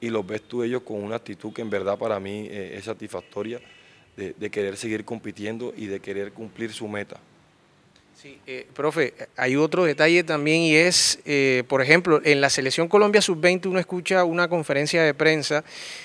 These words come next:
Speaker 2: eh, y escucha hablar a los jugadores y hablan con una personalidad,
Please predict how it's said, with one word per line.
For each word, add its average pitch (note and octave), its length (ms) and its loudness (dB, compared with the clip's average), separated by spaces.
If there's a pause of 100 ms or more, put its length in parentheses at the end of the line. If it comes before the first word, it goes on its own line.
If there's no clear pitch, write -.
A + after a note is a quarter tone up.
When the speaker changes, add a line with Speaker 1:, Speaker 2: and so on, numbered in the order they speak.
(260)
Speaker 2:
eh, D3+ 320 2
y D3+ 120 2
escucha E3 300 -2
hablar G3+ 220 8
a G3+ 80 8
los F#3 120 2
jugadores D#3+ 500 6
y D#3+ 100 2
hablan D#3 220 2
con D#3+ 120 -4
una E3+ 160 0
personalidad, C#3+ 960 2